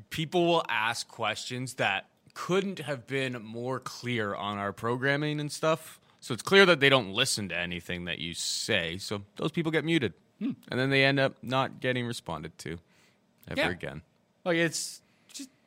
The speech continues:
Speaker 2: be cordial about everything. And just, like, listen, it's, it, it's a randomized draw giveaway. I don't have any influence over this.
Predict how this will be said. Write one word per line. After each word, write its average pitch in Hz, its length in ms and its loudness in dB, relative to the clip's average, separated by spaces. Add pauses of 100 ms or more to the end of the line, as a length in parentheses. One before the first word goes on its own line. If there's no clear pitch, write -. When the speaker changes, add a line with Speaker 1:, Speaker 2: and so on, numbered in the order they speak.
(120)
Speaker 2:
be 302 80 -4
cordial 294 560 -4
about 151 240 8
everything. 120 420 0
And 277 160 -6
just, - 240 -18
like, 214 220 -12
listen, - 180 -6
it's, 151 220 -8
it, 170 280 -8
it's 160 120 -6
a 165 40 0
randomized 208 680 -2
draw 151 340 2
giveaway. 131 460 -4 (260)
I 180 40 -18
don't 185 100 -10
have 117 80 -12
any 101 100 -16
influence 87 380 -18
over 87 160 -18
this. 143 300 -4